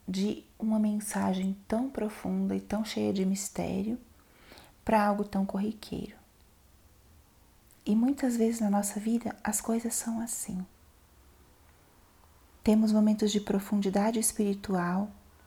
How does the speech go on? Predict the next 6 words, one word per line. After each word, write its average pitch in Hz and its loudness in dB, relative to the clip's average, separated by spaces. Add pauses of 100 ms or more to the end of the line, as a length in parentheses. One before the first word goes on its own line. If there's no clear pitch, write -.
(840)
onde 196 6
Deus 202 4 (340)
toca 226 4
na 202 2
nossa 190 2
alma, 185 2